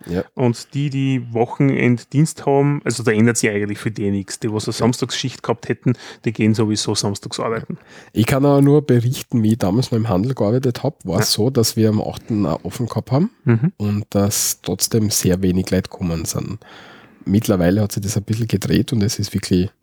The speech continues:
Speaker 1: oft sehr viel los.
Speaker 2: Am Anfang war, glaub ich, wie lange hat denn das geöffnet? Äh, weißt du, Walter, hast du das irgendwo recherchieren können?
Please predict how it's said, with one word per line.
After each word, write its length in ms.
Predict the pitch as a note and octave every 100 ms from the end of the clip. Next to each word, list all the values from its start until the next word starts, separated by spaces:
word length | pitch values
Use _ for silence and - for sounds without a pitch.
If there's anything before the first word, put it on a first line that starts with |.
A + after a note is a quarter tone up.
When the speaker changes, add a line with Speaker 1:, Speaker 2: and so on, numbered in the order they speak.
| _
Speaker 1:
oft 300 | - F#2 -
sehr 160 | - E2+
viel 240 | - F2
los. 320 | F2 - - - _ _ - - -
Speaker 2:
Am 140 | - B2+
Anfang 360 | A2 C3 D3 B2+
war, 100 | B2
glaub 240 | A#2 A#2+
ich, 120 | D3 C3 A#2
wie 360 | - - A#2+ A#2
lange 300 | A2+ C3 D3+
hat 140 | D3+ -
denn 40 |
das 140 | C#3 -
geöffnet? 520 | - - - C#3+ B2+
Äh, 80 | B2+
weißt 240 | G#2+ -
du, 60 | B2+
Walter, 360 | B2 A#2+ D3 B2+
hast 120 | B2+
du 60 | C3+
das 40 |
irgendwo 220 | C#3 D3 C#3+
recherchieren 500 | C3 D3+ - B2+ C#3+
können? 300 | - D#3+